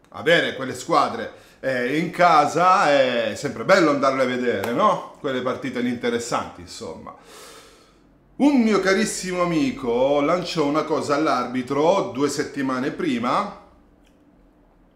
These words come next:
e quella partita non fu più giocata a Como, al Sinigaglia.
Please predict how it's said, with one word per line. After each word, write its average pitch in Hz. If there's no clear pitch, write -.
e 226
quella 175
partita -
non 180
fu -
più 113
giocata 117
a -
Como, 92
al 143
Sinigaglia. -